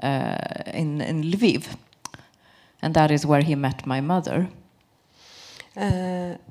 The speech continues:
Speaker 2: Ale to, co mogę powiedzieć o moich rodzicach, to mój ojciec, e, przed wojną mieszkał w Polsce, miał polskie obywatelstwo, pochodził z Dubna, no, obecnie na terenie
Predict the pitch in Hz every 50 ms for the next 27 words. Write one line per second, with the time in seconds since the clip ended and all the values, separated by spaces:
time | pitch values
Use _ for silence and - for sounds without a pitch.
0 | - - - - _ _ _ _ _ _ _ - 196 190 190 214 - 233 233 254
1 | 254 262 - 190 185 185 185 170 175 - 160 180 180 180 180 165 165 185 175 165
2 | 165 - - 185 202 220 - - - - 196 190 185 190 190 190 190 196 - -
3 | 214 220 214 - 214 202 190 - - - - - - - 190 185 185 185 185 -
4 | - 196 190 214 220 220 202 196 190 185 175 - - 185 175 175 175 - - -
5 | 175 165 160 160 - - - - 180 180 196 202 196 185 180 175 175 170 170 -
6 | 180 175 175 - - 175 165 160 165 165 160 160 165 165 165 160 - - - -
7 | 196 202 208 208 202 202 196 196 - 190 175 196 185 180 185 180 175 175 170 175
8 | 165 165 170 156 160 170 185 190 180 170 - 165 170 175 - - - 175 165 165
9 | 165 180 175 170 165 165 160 160